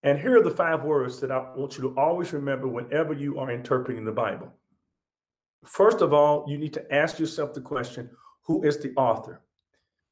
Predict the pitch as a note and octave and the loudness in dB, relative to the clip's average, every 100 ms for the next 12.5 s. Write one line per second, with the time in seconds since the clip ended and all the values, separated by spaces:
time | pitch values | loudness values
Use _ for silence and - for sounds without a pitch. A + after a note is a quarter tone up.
0 | _ - C#3 F#3+ - F#3 E3+ E3+ E3 D#3 | _ -2 0 0 0 6 6 6 0 -6
1 | - _ C3 B2+ D#3 B2+ B2+ D3 D3 C#3 | -14 _ -6 -4 -4 -6 -4 -2 -2 0
2 | C#3 C3+ - C3+ D3+ E3 D#3 C#3+ B2+ - | -2 -2 -4 0 2 2 -2 -2 -4 -6
3 | - D#3+ D#3 - C#3+ A#2 - B2+ B2 B2+ | -2 0 0 -4 -6 -6 -6 -2 -2 -2
4 | - A2 G#2 - C3+ C#3 B2+ A#2+ A2 G#2 | -6 -14 -8 0 2 2 2 0 0 -2
5 | B2 C3 C#3 C3 - A#2+ - G2+ - - | -2 0 0 -4 -10 -12 -12 -16 -18 -10
6 | D3 D3 D3 C#3+ - C#3+ C#3 C3+ C3+ - | -2 -2 -2 -4 0 4 4 2 0 -4
7 | - _ - B2 A#2+ G#2 - C3+ D3 C#3 | -20 _ -4 -2 -4 -10 -2 2 4 2
8 | C3 C3 - - - A2+ - - G#2+ - | 2 0 -2 -8 -4 -4 -6 -6 -6 -8
9 | G#2+ A#2+ C#3+ C3+ C#3 C3 C3 C3+ C3 B2+ | -4 2 4 4 2 -2 -2 -2 -2 -2
10 | - - - D3 F3 G3 G#3 D#3 E3 - | -8 -20 -6 -2 0 0 2 2 2 2
11 | D#3 D3+ B2+ C3 B2+ G#2+ C3+ E3+ - B2 | 2 4 4 2 2 2 6 6 4 -2
12 | A#2 A2 A2+ A2 A2+ | -4 -4 -4 -6 -10